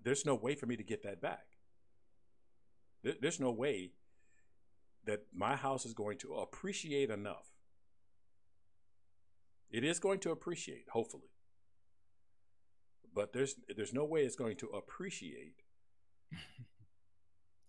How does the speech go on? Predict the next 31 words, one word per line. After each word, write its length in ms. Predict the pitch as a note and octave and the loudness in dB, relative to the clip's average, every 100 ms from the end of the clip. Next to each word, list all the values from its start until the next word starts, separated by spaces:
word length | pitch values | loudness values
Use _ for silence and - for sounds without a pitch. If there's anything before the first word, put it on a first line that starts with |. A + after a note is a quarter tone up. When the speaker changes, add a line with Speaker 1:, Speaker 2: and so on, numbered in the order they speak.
| - | -18
Speaker 2:
Right. 160 | A2+ F#2+ | -6 8
Speaker 1:
four 200 | C#3+ B2+ | 10 10
hundred 240 | A#2 A2 G#2 | 8 2 0
thousand 300 | F2+ F2+ G#2 | -2 0 0
dollars. 520 | C#3 A2+ - - - - - - - - - - - - - - - - - - - - | 0 0 -6 -20 -20 -20 -20 -20 -20 -20 -20 -20 -20 -20 -20 -20 -20 -20 -20 -20 -20 -14
Speaker 2:
Yeah, 200 | G#2 G#2 | -8 -4
that's 240 | G#2 G#2+ | -4 -6
a, 60 | A2+ | -8
that's 320 | G2+ G#2+ - | -6 -8 -6
a 100 | G#2+ F#2+ F#2 F2 - - - - - - A#2 | -8 -6 -10 -12 -18 -20 -20 -20 -20 -20 -6
really 420 | A#2+ C#3 C#3 C3 | 0 2 2 2
inflated 680 | A#2+ A2 - A#2+ A#2+ G#2+ G2 - - | 0 -2 -4 0 0 0 -4 -8 -4
figure 300 | C3+ G#2+ F#2 | -2 -2 -4
there 200 | F2+ F2+ | -6 -8
when 200 | F#2 F#2+ | -8 -8
you 140 | G2 | -8
look 200 | G2 G2 G#2 | -10 -10 -10
at, 160 | G2 - - | -10 -12 -12
uh, 260 | G2+ G2 F#2+ - - - - - - - - - - | -8 -8 -10 -14 -20 -20 -20 -20 -20 -20 -20 -20 -2
price 300 | A#2 A2 - | 2 2 -2
for 80 | A2+ | -6
what 320 | G#2 G#2+ G#2 | -4 -4 -4
you, 300 | A2 G#2+ G#2 | -8 -6 -2
um, 360 | G2+ G2 F#2+ G2 F2+ - - - - - | -2 -2 -4 -8 -14 -20 -20 -20 -20 -14
you 140 | A#2+ A2+ | -8 -6
know, 180 | G2+ G2+ - - - - - - | -6 -10 -16 -20 -20 -20 -18 -4
actual, 400 | A2 - - F#2+ - | -4 -4 -6 -6 0
actual 380 | A#2 C#3+ - G#2+ - | 2 2 0 -4 0
equity, 560 | B2+ - G#2 F2 F2 - | -2 -2 -12 -12 -14 -12
you 140 | G#2 | -8
know, 280 | G2+ F#2 F#2 | -8 -8 -10